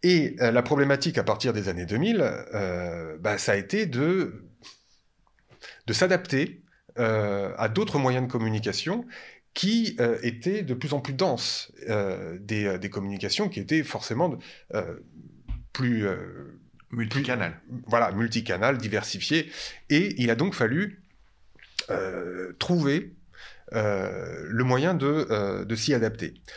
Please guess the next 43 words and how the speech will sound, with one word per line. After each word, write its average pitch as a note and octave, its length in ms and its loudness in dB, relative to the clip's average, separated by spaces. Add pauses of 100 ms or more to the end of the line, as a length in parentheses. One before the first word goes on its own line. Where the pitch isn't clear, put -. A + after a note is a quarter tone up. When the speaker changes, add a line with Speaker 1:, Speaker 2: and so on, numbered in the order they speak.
(160)
Speaker 1:
Alors, - 400 2
on D3 140 4
a E3+ 40 6
eu F3 80 4
plusieurs D#3 360 4
lois, C#3 400 4
euh, F#2 640 -2 (120)
qui, G#2 220 -2
euh, F2+ 220 -4 (180)
qui - 100 -4
ont G2+ 60 0
commencé B2+ 680 0 (260)
à F#2+ 420 -4
permettre C3 460 2
de, F2+ 380 -10
de, - 200 -18 (460)
euh, - 40 -14 (840)
de G#2+ 80 -10
s'adapter A2+ 320 0
au G2 80 0
numérique. A2+ 520 -2
Je - 100 -14
pense G#2+ 180 -4
à G2+ 40 2
la F#2+ 100 2
loi A2 200 2
sur F2 180 -6
l'économie, G#2+ 480 -2
euh, F#2 280 -12
numérique G#2 480 -2
de F#2 80 -10
deux F2+ 80 -10
mille G2+ 160 -4
quatre, G3 360 0 (280)
ou G#2+ 100 -4
encore, G#2+ 460 -2
euh, F#2 160 -10
une G#2 160 -4
loi G#2+ 180 0
de G2+ 40 -2
deux F#2+ 60 -2
mille F2+ 160 -6
six, A#3+ 360 -2